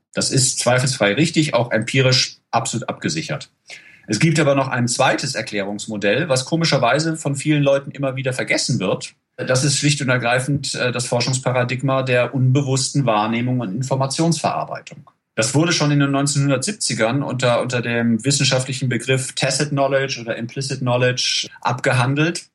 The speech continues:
Und es ist einfach mittlerweile ebenso seit eben rund vierzig Jahren empirisch abgesichert gezeigt,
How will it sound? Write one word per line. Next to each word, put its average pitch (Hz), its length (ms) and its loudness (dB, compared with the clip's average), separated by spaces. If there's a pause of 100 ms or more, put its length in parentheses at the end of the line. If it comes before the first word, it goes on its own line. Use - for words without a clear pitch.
(100)
Und 139 100 0
es 127 120 2
ist 143 100 -2
einfach 127 300 2
mittlerweile 120 480 2
ebenso 123 680 2
seit 107 300 0
eben 113 180 2
rund 123 160 4
vierzig 123 360 -2
Jahren 123 280 2
empirisch 127 460 0
abgesichert 127 600 -2
gezeigt, - 580 -2